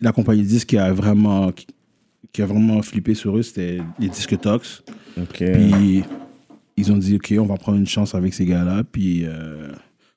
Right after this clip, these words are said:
Speaker 1: ça s'est passé super vite, man.
Speaker 2: Mhm. Wow, mais,
Speaker 1: Super vite.
Speaker 2: mais toi, quand t'as voulu dire à tes parents que, que je veux aller en musique, c'est que les parents H, là, qui sortent d'Haïti,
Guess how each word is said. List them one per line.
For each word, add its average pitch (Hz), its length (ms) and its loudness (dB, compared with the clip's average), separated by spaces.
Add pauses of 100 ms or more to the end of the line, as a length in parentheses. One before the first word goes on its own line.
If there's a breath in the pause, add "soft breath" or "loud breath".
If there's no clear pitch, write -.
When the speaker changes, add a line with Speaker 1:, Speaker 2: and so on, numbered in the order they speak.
(100)
Speaker 1:
ça 123 80 -2
s'est 110 120 -6
passé 117 260 -4
super - 380 0
vite, 123 260 0
man. 95 220 -6
Speaker 2:
Mhm. 101 880 0
Wow, 123 260 4
mais, 110 100 4
Speaker 1:
Super 110 140 0
vite. 110 180 -2 (160)
Speaker 2:
mais 117 80 6
toi, 139 160 6
quand 165 180 4
t'as 135 100 6
voulu 123 520 4 (300 loud breath)
dire 131 160 4
à 127 60 4
tes 123 120 4
parents 117 260 4
que, 110 220 2
que 101 140 0 (200)
je 85 160 -8
veux 113 60 2
aller 117 240 6
en 110 100 4
musique, 107 420 2 (240 loud breath)
c'est 151 120 2
que 120 40 0
les 131 80 4
parents 120 380 2
H, 139 240 2
là, 123 140 4
qui - 100 -12
sortent 123 300 0
d'Haïti, 135 760 4